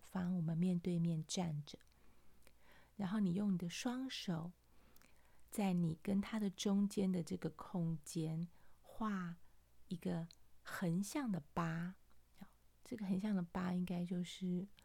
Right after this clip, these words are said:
那个无限的这个符号，就是两只手同时在你和对方的中间，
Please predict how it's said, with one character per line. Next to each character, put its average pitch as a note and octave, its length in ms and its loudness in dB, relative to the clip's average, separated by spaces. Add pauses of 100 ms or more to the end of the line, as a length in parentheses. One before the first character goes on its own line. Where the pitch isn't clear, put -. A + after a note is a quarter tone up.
(380)
那 G3+ 120 0
个 E3 340 -2 (100)
无 F3+ 240 2
限 A3+ 420 4
的 E3 140 2
这 F#3 300 0
个 - 180 -4
符 D3 300 -2
号， D#3+ 420 -6 (2250)
就 A#3+ 140 0
是 G#3+ 140 2
两 D#3+ 280 2
只 G#3+ 180 0
手 - 280 -4
同 E3 340 2
时 F#3+ 420 -6 (500)
在 E3 420 0 (1080)
你 D3 180 4
和 E3+ 480 2
对 G3+ 240 2
方 F3+ 340 0
的 F3 120 -2 (100)
中 F3+ 360 0
间， F3 480 0